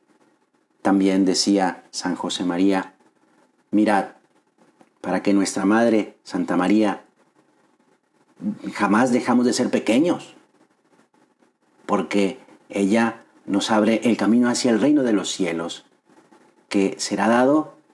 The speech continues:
a los que se hacen como niños. Así pasa con todas las mamás. Por encima de todo, ¿qué desean de sus hijos que son carne de su carne y sangre de su sangre?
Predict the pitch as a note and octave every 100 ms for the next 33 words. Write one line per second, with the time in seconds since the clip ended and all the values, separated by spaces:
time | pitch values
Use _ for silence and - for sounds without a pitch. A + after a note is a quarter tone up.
0 | _ - B3 - C3 C#3 F#3+ A3+ G3+ G#3
1 | G#2 F#2+ C3+ F#3 D#3 - _ _ _ _
2 | _ _ _ _ _ _ _ _ _ _
3 | _ _ _ _ _ _ _ _ - -
4 | - G#2 - A2+ G2+ - _ A2+ G#2+ F3
5 | G#3+ E3 A2 F2 E2 D#2+ - - _ _
6 | - _ G2 G2+ - G#2+ G2+ G2 G#2+ G#2
7 | G#2 G#2 _ _ _ _ - D3+ C#3+ C3
8 | A2 G2+ G2 G2 - F#2+ - F2+ - G2+
9 | - G2+ F#2 A2+ G#2+ G#2 G#2 F2+ - -
10 | G2+ G2+ F#2+ F#2 E2 - G2+ G2 F#2 E2+
11 | - G2+ G#2 A2+ B2+ D3